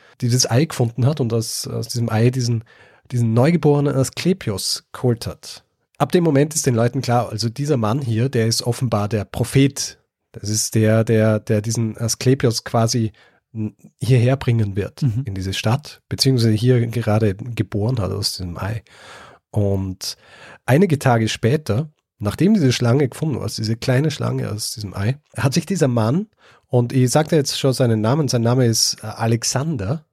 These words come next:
Speaker 2: Mhm.
Speaker 1: beziehungsweise Alexandros, aber wir nennen ihn jetzt einfach, ähm, der Einfachheit halber Alexander,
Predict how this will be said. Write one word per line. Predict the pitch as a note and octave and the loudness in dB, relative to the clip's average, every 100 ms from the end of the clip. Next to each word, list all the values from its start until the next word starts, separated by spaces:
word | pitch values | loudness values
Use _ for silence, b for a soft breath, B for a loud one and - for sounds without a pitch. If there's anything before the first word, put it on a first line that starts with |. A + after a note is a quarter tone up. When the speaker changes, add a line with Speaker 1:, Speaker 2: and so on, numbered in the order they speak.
| _ - | _ -4
Speaker 2:
Mhm. | A#2+ A#2 | -2 -2
Speaker 1:
beziehungsweise | - G#2+ A#2+ A2 A2 A2+ | -6 2 2 4 2 2
Alexandros, | G#2+ G#2 - G2+ A2 A2 G2 C3+ - | 2 0 0 0 0 0 -4 -6 -6
aber | F#2+ G2+ | -4 -4
wir | G#2 G2 | -2 0
nennen | G#2 G#2 | 0 0
ihn | |
jetzt | G2+ - - | -2 0 0
einfach, | G2+ G2 G#2+ - | -2 -4 -6 -8
ähm, | A#2 A2 G#2+ G#2 A2 | -6 -6 -6 -10 -10
der | A2+ | -2
Einfachheit | A2+ A2+ G#2+ - | 0 2 0 0
halber | A2 G#2+ - | -2 -2 -4
Alexander, | A2 G#2 - G#2 G#2+ A#2 D#3 | -2 -2 0 2 4 4 2